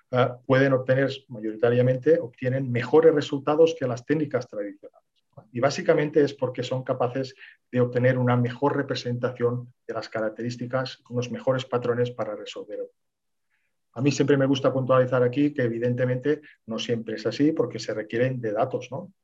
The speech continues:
Como antes comentábamos, si no tenemos suficientemente datos para modelar el mapping entre la entrada y la salida, evidentemente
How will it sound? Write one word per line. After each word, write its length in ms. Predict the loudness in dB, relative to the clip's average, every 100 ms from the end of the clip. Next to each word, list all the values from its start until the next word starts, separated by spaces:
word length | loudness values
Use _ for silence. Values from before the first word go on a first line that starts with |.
| _ -14
Como 280 | -8 -6
antes 300 | -4 -4 -4
comentábamos, 680 | -2 0 2 2 2 2 0
si 100 | -2
no 100 | -8
tenemos 340 | -2 0 0 -2
suficientemente 720 | -8 -4 -2 0 -2 0 0
datos 380 | 0 0 -6 -4
para 220 | -2 -2
modelar 460 | -2 0 2 4 4
el 140 | 0
mapping 340 | -2 -4 -4 -8
entre 340 | -10 -8 -6
la 80 | -6
entrada 420 | -6 -2 -2 -2
y 60 | -2
la 100 | -2
salida, 460 | 0 0 0 -2 -8 -20 _
evidentemente 720 | -20 -16 -16 -16 -16 0 0